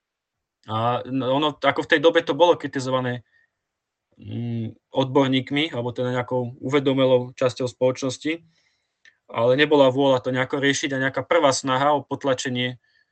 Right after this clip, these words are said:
takýchto neduhov bola až na prelome tisícročí, e, kedy sa v novinách objavili články o tom, že polícia začala vyšetrovať, e,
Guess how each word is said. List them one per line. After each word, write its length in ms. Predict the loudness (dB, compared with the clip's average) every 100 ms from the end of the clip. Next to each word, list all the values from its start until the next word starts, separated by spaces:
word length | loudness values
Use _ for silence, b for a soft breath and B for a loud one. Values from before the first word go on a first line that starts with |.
| _ _ _ _ _ _
takýchto 400 | -4 -4 -4 -4
neduhov 440 | 0 0 2 2 2
bola 240 | 4 4
až 80 | 2
na 120 | -2
prelome 360 | -2 0 0 0
tisícročí, 680 | -4 -8 -4 -4 -4 -4 -6
e, 40 | -10 _ _ _ _ _ _ _ _ _ _ -18 -4
kedy 420 | 0 0 0 -2
sa 120 | -2
v 80 | 0 2
novinách 280 | 2 0
objavili 400 | 0 0 0 0 -6
články 480 | -2 -2 -2 -6 -6
o 80 |
tom, 240 | -4 -4 -4
že 320 | -4 -6 -6
polícia 400 | -4 -4 -2 0
začala 320 | 0 0 -2
vyšetrovať, 640 | -2 -4 -8 -6 0 0
e, 60 | -2